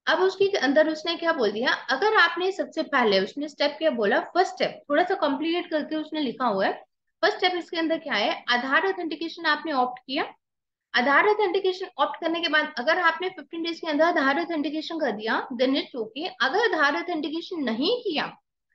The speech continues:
तो वो बार बार आपको नहीं बोलेगा आधार authentication करने के लिए, वो automatically आपके पन्द्रह दिन के बाद जो है आपके पास एआरएन आ जाएगा, application submit हो जाएगी, आपकी वो पीवी के अंदर file चली जाएगी physical verification के लिए, ठीक है। अब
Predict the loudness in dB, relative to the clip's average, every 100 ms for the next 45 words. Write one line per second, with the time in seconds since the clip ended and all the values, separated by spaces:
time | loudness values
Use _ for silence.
0 | _ 2 2 4 4 4 4 2 2 -2
1 | 0 0 4 4 4 0 0 0 0 0
2 | -2 -6 -8 -8 -8 -6 -4 0 -2 -2
3 | -6 -2 -2 0 -2 -4 -6 -4 -2 -4
4 | -6 -6 -4 -4 -6 -6 -4 0 -2 -2
5 | -4 -2 -2 -4 -4 -4 -4 -4 2 2
6 | 2 -4 -6 -4 0 2 4 4 2 2
7 | -4 -10 -12 -10 -6 -4 -6 -8 -8 -2
8 | -2 -4 -4 -4 -4 -6 -6 -4 -4 -4
9 | -2 0 0 0 0 -2 -2 -2 -2 -4
10 | -10 -10 _ _ -10 -2 0 2 0 -2
11 | -8 -10 -18 -18 -20 -18 -12 -4 -4 -6
12 | _ _ _ _ _ _ _ _ _ _
13 | -2 -2